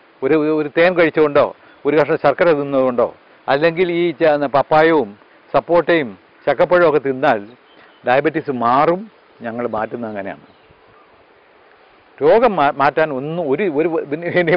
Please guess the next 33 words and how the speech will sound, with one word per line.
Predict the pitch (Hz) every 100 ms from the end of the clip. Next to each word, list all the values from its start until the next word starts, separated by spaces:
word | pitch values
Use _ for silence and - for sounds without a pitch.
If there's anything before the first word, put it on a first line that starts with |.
| 151
വൈദ്യൻ, | 143 151 160
ഇപ്പൊ | 156 165
പറയാം, | 180 170
വൈദ്യൻ്റെ | 147 156 196
ആവശ്യം | 202 180 208
പോലും | 196 170
ഇല്ല. | 110 - _ _ - _ 156
ഈ | 170 135
അറിവാണ് | 208 277 180 117
വേണ്ടത്. | 76 78 80 - _ - - 113
അറിവ് | 156 262
ഉണ്ട് | 254 208 247 202
വൈദ്യന്മാരുടെ | 185 202 202 196
കയ്യിലൊക്കെ | 180 156
ഉണ്ട്, | 156 139
നല്ല | 151 196
വൈദ്യന്മാരുടെ | 170 165 165 143
കയ്യിലുണ്ട്. | 143 95 78 73 - - -
ആ | 180 190
അറിവ് | 233 269
നമ്മൾ | 214 202 -
സ്വീകരിക്കുക, | 156 156 143 160 185 - - -
അത് | 143 226 -
പകർത്തി | 139 160 226 285 269
നോക്കുക. | 226 131 123 - - - - - - - -
സം-, | 147 165 135
ചുമ്മാ | 151 214 180
സംസാരിച്ച്, | 175 156 226 220 247 214
സംസാരിച്ച് | 202 185 214 202
ക്ലാസ് | 170 185
എടുത്താൽ | 214 220 202
മാത്രം | 202 151
പോരാ, | 113